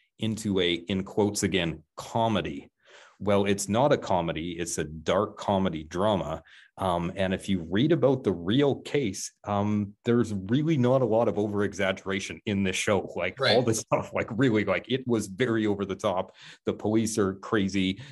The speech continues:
Speaker 1: Uh, the prosecutor and the judge are, like, best friends, and somehow that's okay.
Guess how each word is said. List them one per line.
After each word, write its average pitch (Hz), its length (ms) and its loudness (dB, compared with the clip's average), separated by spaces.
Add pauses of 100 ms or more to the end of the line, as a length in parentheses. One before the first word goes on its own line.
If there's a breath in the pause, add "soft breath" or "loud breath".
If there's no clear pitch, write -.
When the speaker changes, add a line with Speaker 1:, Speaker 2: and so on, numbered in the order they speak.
Speaker 1:
Uh, 82 120 0
the 87 80 -4
prosecutor 101 800 0
and 92 200 -2
the 82 60 -2
judge 92 340 0
are, 87 100 -2
like, 80 200 -4 (100)
best 98 300 0
friends, 101 340 0
and 85 100 -6
somehow 90 360 0
that's 90 320 -2
okay. 98 580 0